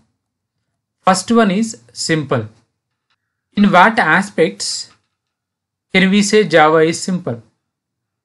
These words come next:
See, the Java syntax is based on C plus plus. So it is easier to learn the Java if programmer knows C or C plus plus.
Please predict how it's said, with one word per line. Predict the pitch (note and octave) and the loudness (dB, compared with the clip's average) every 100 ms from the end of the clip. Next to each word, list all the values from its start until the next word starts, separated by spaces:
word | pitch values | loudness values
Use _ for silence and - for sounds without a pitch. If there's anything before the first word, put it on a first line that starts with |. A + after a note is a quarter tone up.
| _ _ _ _ _ _ _ _ _ | _ _ _ _ _ _ _ _ _
See, | - F#3 A3+ | -6 -2 0
the | E3+ F3+ | 2 2
Java | C#3+ E3+ G3 B3 | 4 4 4 2
syntax | A#3+ G3 F#3 G#3+ A3+ A3 | 0 -2 0 2 0 -2
is | D#3 G#3 A3+ - _ _ _ _ _ _ _ B2+ B2 | -4 -4 -6 -14 _ _ _ _ _ _ _ -10 0
based | F3+ A3 G#3+ | 2 4 2
on | G#3 G#3+ | 0 0
C | G3+ - F3+ | -2 -4 -6
plus | F3+ G#3+ - | -2 -2 -2
plus. | B2 B2 - - - _ _ _ _ _ | -8 -8 -12 -16 -20 _ _ _ _ _
So | - A3 A3 | 0 4 4
it | A3 | 4
is | A3+ A3 - | 2 0 -2
easier | F#3 G3+ A3+ A3+ A#3 - _ _ | 0 2 4 2 0 -4 _ _
to | - G#3 | 2 2
learn | F#3+ E3+ F#3 | 4 4 4
the | G#3 G3+ G#3+ F3+ E3 | 0 2 0 -2 -4
Java | C#3 D3+ F#3+ C#3 G#3+ B3 _ _ _ | 2 4 4 2 -2 -10 _ _ _
if | A3+ A3+ A3+ - - _ _ _ | 0 0 0 -12 -18 _ _ _
programmer | - D#3+ D#3+ G#3 G#3 G#3+ | 0 0 4 2 4 0
knows | F#3 D3+ - - - | 0 -4 -4 -8 -14
C | - F#3+ F#3 | -8 -2 0
or | F#3+ F#3 | 0 -2
C | - E3+ | -4 -6
plus | - C#3 A#2+ | -4 -6 -6
plus. | - _ - - | -16 _ -14 -14